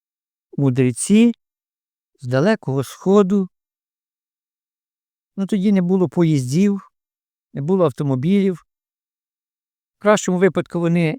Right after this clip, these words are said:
добиралися на конях або на верблюдах. Скільки їх було, Біблія замовчує про це. Хтось каже, що їх було три чи-, через кількість подарунків. Золото, смирна і ладан.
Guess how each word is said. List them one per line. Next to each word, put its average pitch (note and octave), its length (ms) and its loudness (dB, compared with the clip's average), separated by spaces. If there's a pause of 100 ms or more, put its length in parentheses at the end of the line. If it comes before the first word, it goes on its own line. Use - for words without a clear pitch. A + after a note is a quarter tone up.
(120)
добиралися D3+ 640 0
на D3 120 -2
конях G3 380 2
або D#3 180 0
на D#3 120 0
верблюдах. A#2+ 760 -4 (2750)
Скільки A#3 480 0
їх F3+ 120 2
було, G#3+ 460 4 (1300)
Біблія G3 500 0
замовчує D3+ 580 0
про A2+ 180 -6
це. F#2 360 -8 (100)
Хтось - 200 -8
каже, F#3+ 280 -2
що - 140 -6
їх E3 140 0
було C#3+ 240 -2
три A#3+ 300 -4
чи-, - 180 -10 (200)
через E3 320 -6
кількість - 420 -4
подарунків. D#3 640 2 (720)
Золото, D#3+ 440 0
смирна D3+ 400 -4
і - 120 -6
ладан. A2 440 -4